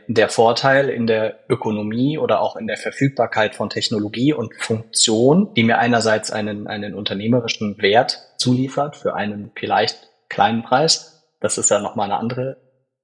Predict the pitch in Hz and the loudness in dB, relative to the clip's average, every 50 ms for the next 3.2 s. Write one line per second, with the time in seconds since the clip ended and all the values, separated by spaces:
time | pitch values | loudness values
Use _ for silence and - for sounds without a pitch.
0 | _ - - 117 120 123 123 - - 127 123 131 135 143 151 - - _ _ - | _ -2 2 2 2 2 0 -2 -4 -4 -4 -4 -6 -8 -10 -14 -18 _ _ -20
1 | _ _ _ _ _ _ _ - 120 123 120 - - 127 113 123 - - 117 107 | _ _ _ _ _ _ _ 2 2 2 4 4 2 2 0 0 -2 -2 -4 -2
2 | 117 120 127 135 135 156 147 131 131 120 - - 127 - - - 113 113 113 117 | 0 0 0 0 -2 -6 -6 -4 -2 0 0 -2 -2 -6 -8 -10 -8 -8 -8 -8
3 | 117 113 117 113 | -8 -8 -10 -10